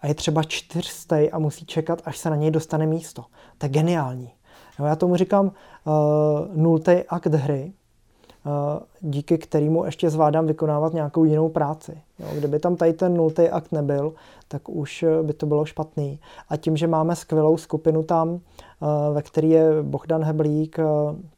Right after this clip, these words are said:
ve který je třeba výtvarník, eh, Martin Lacko, je tam i Zdeněk Richtera, čili lidi, se kterýma děláme podcast Hřiště, tak, eh, vlastně se tam zase jako spojujou ty naše témata, tak jak je jako vnímáme, eh,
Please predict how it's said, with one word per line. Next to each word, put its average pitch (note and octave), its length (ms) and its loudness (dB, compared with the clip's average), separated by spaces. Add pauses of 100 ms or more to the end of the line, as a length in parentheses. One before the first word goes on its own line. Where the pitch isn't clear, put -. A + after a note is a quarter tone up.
(540)
ve D3 120 -6
který D3 280 -4
je D3+ 280 0
třeba D3 260 -6
výtvarník, D3+ 520 -6
eh, C#3+ 120 -4
Martin C#3+ 340 -4
Lacko, D3+ 520 -4 (280)
je D3 80 -8
tam D#3 160 0
i D#3 40 2
Zdeněk D3+ 340 0
Richtera, E3 400 0
čili E3 360 2
lidi, D#3+ 240 0
se D#3+ 140 -4
kterýma E3 340 0
děláme D#3+ 380 0
podcast D#3+ 500 -4
Hřiště, D3 540 -2 (580)
tak, C#3+ 380 -4
eh, - 20 2 (640)
vlastně C#3+ 420 -2
se D#3 140 -2
tam E3 160 0
zase D#3 240 2
jako D#3+ 160 2
spojujou D#3 600 6
ty D#3+ 120 0
naše D#3+ 240 -2
témata, D3+ 420 -2
tak D#3 180 -4
jak D3+ 140 -6
je D#3 40 4
jako D#3 200 0
vnímáme, D3+ 640 -2 (600)
eh, - 20 -12